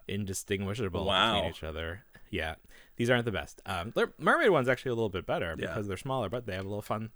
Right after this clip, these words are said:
Speaker 1: They all have little, like, you roll 'em and they do a little thing.
Speaker 2: Oh, okay.
Speaker 1: Um, side note, Batista here, Drax, I think he was supposed to be sculpted holding knives. Doesn't it look like he should have knives the way his hands are?
Speaker 2: Yeah.
Speaker 1: Like,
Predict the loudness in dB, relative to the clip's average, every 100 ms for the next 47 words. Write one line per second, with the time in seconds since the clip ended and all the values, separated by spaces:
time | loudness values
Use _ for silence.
0 | -10 4 8 8 8 8 10 8 6 6
1 | 6 8 6 4 0 0 0 -2 -4 -6
2 | 4 10 10 8 4 6 4 2 -4 -8
3 | -10 -12 -14 2 6 8 8 8 6 4
4 | -4 -6 -2 0 0 6 6 6 4 4
5 | 4 0 4 6 6 4 -2 -6 -18 -20
6 | -20 -20 6 8 8 6 8 10 10 10
7 | 8 8 8 8 8 4 -2 -20 -2 4
8 | 8 8 8 6 6 6 4 2 4 8
9 | 10 10 10 8 8 6 8 8 8 8
10 | 8 8 10 8 8 8 8 8 6 6
11 | 6 4 4 0 2 4 6 8 8 10
12 | 10 10 8